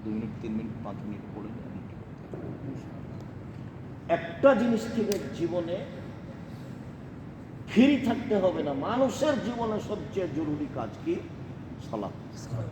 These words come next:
Speaker 1: এর চেয়ে কোনো জরুরি কাজ মানুষের জীবনে নেই। দুই নম্বর হলো হালাল রুজি,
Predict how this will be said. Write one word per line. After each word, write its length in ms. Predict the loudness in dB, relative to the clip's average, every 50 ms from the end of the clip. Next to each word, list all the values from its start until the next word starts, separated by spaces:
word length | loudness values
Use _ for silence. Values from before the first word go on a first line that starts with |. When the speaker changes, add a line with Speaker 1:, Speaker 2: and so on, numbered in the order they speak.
| 0 6
Speaker 1:
এর 220 | 8 8 8 8 6 2
চেয়ে 160 | 2 2 2
কোনো 220 | 2 2 2 2
জরুরি 380 | 4 6 6 8 8 8 6 4
কাজ 220 | 4 4 2 2
মানুষের 600 | 4 4 4 4 4 2 2 0 0 0 0 0
জীবনে 220 | 0 0 0 0 -2
নেই। 280 | -2 -4 -6 -6 -6 -8 -8 -8 -8 -8 -8 -8 -8 -8 -8 -10 -10 -10 -12 -12 -12 -12 -12 -12 -10 -10 -10 -10 -10 -10 -6 0 4
দুই 120 | 6 6
নম্বর 360 | 6 6 6 6 6 4 4
হলো 300 | 4 4 2 2 0 -2 -4 -6 -8 -8 -8 -8 -8 -8 -8 -10 -10 -8 -4 0
হালাল 240 | 2 2 4 4
রুজি, 380 | 2 2 0 -2 -4 -6 -6